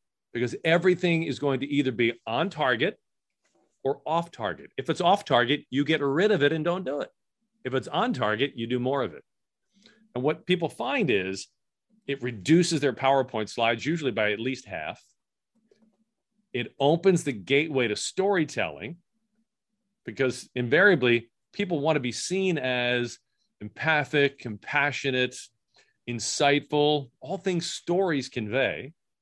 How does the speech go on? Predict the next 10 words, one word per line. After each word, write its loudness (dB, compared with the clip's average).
and -10
PowerPoint 0
does -10
not. -8
And 2
it 4
helps 0
people 0
understand -4
their 2